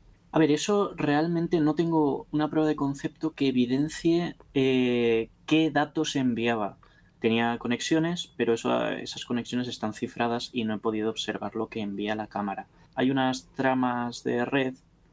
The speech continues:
que envían prácticamente todos los dispositivos con-, conectados a Internet, pero esto iba un poco más allá. Tengo aún que descubrir qué mandaba, pero manda datos. Tú cuando accedes desde la aplicación del móvil a las cámaras, accedes a través de los servidores del fabricante.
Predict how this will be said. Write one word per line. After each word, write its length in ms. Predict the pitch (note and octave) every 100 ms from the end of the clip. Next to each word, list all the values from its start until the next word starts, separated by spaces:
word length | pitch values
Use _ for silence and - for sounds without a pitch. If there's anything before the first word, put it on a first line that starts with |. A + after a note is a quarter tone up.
| _
que 80 | A2
envían 520 | G#2 G#2+ B2+ G#2+ G#2+ - - _ _ _
prácticamente 480 | A#2 A#2 B2 B2 A2+
todos 220 | B2 A#2+
los 140 | A#2+
dispositivos 520 | A#2+ - A2+ A#2+ A#2
con-, 320 | - A#2 A#2 A#2
conectados 480 | G#2+ G#2 A2 G#2
a 60 | A2
Internet, 400 | G#2 G#2 G#2+ G#2 _ - -
pero 180 | A#2+
esto 240 | C3+ - D#3
iba 260 | D3+ D#3+
un 140 | D#3 D3
poco 200 | D3 D3
más 180 | C#3+ D3
allá. 300 | C#3+ D3+ - _ -
Tengo 240 | C#3 D3
aún 200 | C#3 C#3
que 120 | C3+
descubrir 640 | B2 B2 B2 A#2 A#2+ A#2 -
qué 100 | A#2
mandaba, 460 | A2+ A2+ A2+ B2
pero 460 | - A2+ G#2 G#2+ - - _
manda 280 | A2+ A2 G#2+
datos. 480 | G#2 G2+ G2 G2 - - _ _ - - -
Tú 120 | B2+
cuando 200 | C3+ B2+
accedes 380 | A#2 - B2 A#2
desde 220 | A2+ A2
la 80 | G#2
aplicación 500 | - G2+ G#2 - A2
del 160 | A#2
móvil 520 | A#2+ B2 B2 A2+ C3 - _ _
a 80 | A2
las 180 | G#2 -
cámaras, 600 | - A#2 A#2 A#2 B2+ -
accedes 380 | - - A2+ G#2+
a 40 |
través 220 | A2 G#2+ -
de 60 |
los 140 | A#2 -
servidores 420 | A2 G#2+ A2+ A2
del 100 | A2+
fabricante. 720 | A2 G#2 G#2 A2 A2 G#2